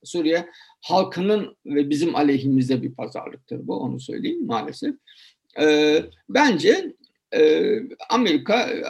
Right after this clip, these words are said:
e, siyasetinde hedefine ulaşmak üzere gibi, e, düşünüyorum. Rusya'dan henüz bir açıklama gelmedi ama, e, yani bu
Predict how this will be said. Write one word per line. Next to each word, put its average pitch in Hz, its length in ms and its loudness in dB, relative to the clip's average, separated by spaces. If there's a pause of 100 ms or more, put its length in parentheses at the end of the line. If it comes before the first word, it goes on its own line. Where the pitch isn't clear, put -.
(200)
e, 202 280 -6
siyasetinde 196 760 2 (440)
hedefine 202 440 0 (140)
ulaşmak 185 640 0
üzere 165 300 4
gibi, 131 260 2 (220)
e, - 320 -12
düşünüyorum. 113 540 -8 (160)
Rusya'dan 185 400 0
henüz 185 220 -4
bir 180 60 0
açıklama 185 380 -2
gelmedi 175 500 -2
ama, 165 520 -2
e, 139 40 -4 (1300)
yani 127 240 -6
bu 135 300 -4